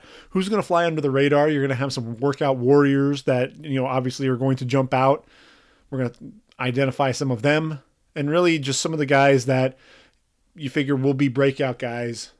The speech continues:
guys that'll actually, if nothing else, send the coaches, the s-, uh, the scouts back to watch more game film. What you see out here at the combine,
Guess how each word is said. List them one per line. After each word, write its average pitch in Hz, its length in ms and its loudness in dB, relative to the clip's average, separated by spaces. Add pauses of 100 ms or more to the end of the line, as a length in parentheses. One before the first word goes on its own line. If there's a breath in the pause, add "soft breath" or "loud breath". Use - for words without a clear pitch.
(160)
guys 139 240 -2
that'll 151 220 4
actually, 139 420 0
if 131 160 -2
nothing 170 300 -4
else, 147 320 0 (320 loud breath)
send 208 280 -6
the 214 60 -6
coaches, 160 720 -4
the 147 80 -12
s-, - 260 -10
uh, 135 340 -6
the 131 120 -8
scouts 151 540 -4 (140)
back 151 680 -8 (360)
to - 120 -8
watch 143 280 -4
more 135 200 -4
game 127 260 -4
film. 101 360 -12 (920 soft breath)
What 127 320 -6
you 180 80 -6
see 170 380 -4
out 143 240 -2
here 143 500 -2
at 139 160 -6
the - 80 -12
combine, 135 920 0